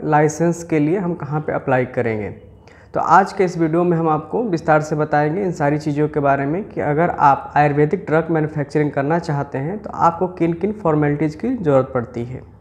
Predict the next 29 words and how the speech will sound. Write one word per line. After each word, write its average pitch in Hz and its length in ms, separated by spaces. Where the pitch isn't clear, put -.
यहाँ 165 220
पे 180 140
यह 165 140
ध्यान 156 540
जरूर 165 440
रखना 156 260
चाहिए 151 300
कि - 140
हम 190 140
जो 165 180
भी 202 180
नियम 170 440
यहाँ 151 160
पे 160 120
बताएंगे 143 480
वो 120 220
समय 165 360
समय 160 280
पे 156 160
भारत 156 320
सरकार 147 400
और - 360
राज्य 156 220
सरकार 151 480
के 156 160
द्वारा 160 400
समय 170 320
समय 160 260
पर 156 340